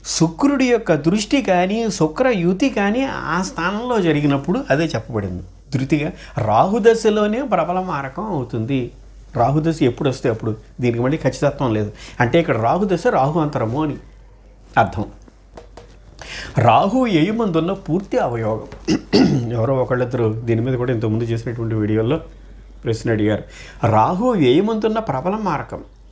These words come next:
ఇక్కడ రాహు వ్యయంలో ఉండకూడదు, ఖచ్చితంగా ఉండకూడదు. అయితే కొన్ని కొన్ని సందర్భాల్లో రాహులో, వ్యయంలో, రాశిలో ఉన్నంత మాత్రాన అంశలు కూడా పరిగణలోకి తీసుకోవాలి.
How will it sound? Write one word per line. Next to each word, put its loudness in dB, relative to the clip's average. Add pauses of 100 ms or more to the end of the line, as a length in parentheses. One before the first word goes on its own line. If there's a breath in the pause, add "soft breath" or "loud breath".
(520 loud breath)
ఇక్కడ 4
రాహు 4
వ్యయంలో 4
ఉండకూడదు, -2
ఖచ్చితంగా -2
ఉండకూడదు. -8 (1400 loud breath)
అయితే 4
కొన్ని 2
కొన్ని 0
సందర్భాల్లో 0
రాహులో, 4
వ్యయంలో, 4
రాశిలో 2
ఉన్నంత 2
మాత్రాన 0
అంశలు 0
కూడా -2
పరిగణలోకి -2
తీసుకోవాలి. 0